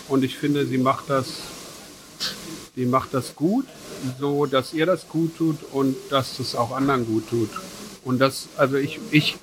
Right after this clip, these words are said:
krieg ja durch Pardiologie einfach jetzt, äh, was mit von Instagram, was ich vorher,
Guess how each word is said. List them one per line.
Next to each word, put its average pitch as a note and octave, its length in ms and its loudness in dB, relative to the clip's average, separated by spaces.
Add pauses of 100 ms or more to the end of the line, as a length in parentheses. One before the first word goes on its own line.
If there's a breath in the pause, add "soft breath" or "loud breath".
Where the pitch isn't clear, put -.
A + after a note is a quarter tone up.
krieg E3+ 280 -2
ja D#3+ 140 4
durch D3 320 -2
Pardiologie D3 880 2
einfach C3 520 0
jetzt, C3 440 0 (840)
äh, C3 60 -4
was A#2+ 960 0
mit F#3 240 2
von B2 400 0
Instagram, A2+ 680 0
was A#2 180 0
ich A#2 120 -2
vorher, C3 680 0